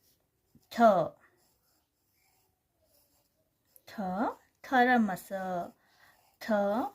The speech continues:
ರಥ. ಥ, ಪಥ. ಓಕೆ? ನೆಕ್ಸ್ಟ್ ಇವಾಗ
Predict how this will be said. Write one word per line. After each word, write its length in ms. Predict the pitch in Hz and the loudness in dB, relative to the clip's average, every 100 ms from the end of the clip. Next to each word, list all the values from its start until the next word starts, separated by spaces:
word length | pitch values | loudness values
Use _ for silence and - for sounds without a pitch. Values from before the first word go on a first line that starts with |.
| _ _ _ _ | _ _ _ _
ರಥ. 400 | 214 208 208 - - 226 202 185 175 - _ _ _ _ _ _ _ - | 0 4 4 2 0 2 2 -2 -6 -10 _ _ _ _ _ _ _ -10
ಥ, 40 | 226 202 202 294 480 _ _ _ _ _ _ _ | -4 -2 0 -2 -6 _ _ _ _ _ _ _
ಪಥ. 300 | 214 214 - 240 208 180 156 - _ - _ _ _ 196 | 2 2 0 0 2 2 0 -4 _ -20 _ _ _ -20
ಓಕೆ? 280 | - 311 466 - _ _ _ _ _ _ _ _ _ _ _ _ _ _ _ _ _ 587 _ _ _ _ _ _ _ _ _ _ _ _ _ _ - | -16 -14 -14 -18 _ _ _ _ _ _ _ _ _ _ _ _ _ _ _ _ _ _ _ _ _ _ _ _ _ _ _ _ _ _ _ _ -4
ನೆಕ್ಸ್ಟ್ 460 | 262 320 - - 202 | 0 0 -4 -10 -6
ಇವಾಗ 320 | 208 185 | -4 -4